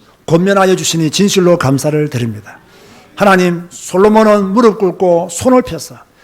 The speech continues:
기도하는 시간을 가졌습니다. 우리도 무릎 꿇고 손을 펴서 기도하는 시간을 가지게 하여 주옵소서. 우리의 가문을 위하여, 전도해야 될 대상자들을 위하여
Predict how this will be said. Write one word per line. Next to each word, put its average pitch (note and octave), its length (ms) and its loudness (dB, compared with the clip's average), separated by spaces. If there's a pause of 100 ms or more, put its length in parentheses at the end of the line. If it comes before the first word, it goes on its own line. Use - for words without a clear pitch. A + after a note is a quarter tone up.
(260)
기도하는 A3 440 0
시간을 E3 420 -8
가졌습니다. - 640 -16 (500)
우리도 G#3+ 340 6
무릎 B3 300 4
꿇고 A#3 360 4
손을 C#4+ 340 4
펴서 D#3 380 -8 (480)
기도하는 B3 440 4
시간을 G3 420 0
가지게 E3 360 0
하여 D3+ 340 2
주옵소서. B2 420 -8 (580)
우리의 A3 320 4
가문을 A3+ 460 2
위하여, A3+ 480 4
전도해야 A3+ 440 6
될 A3 160 6
대상자들을 C4 720 4
위하여 A#3 540 6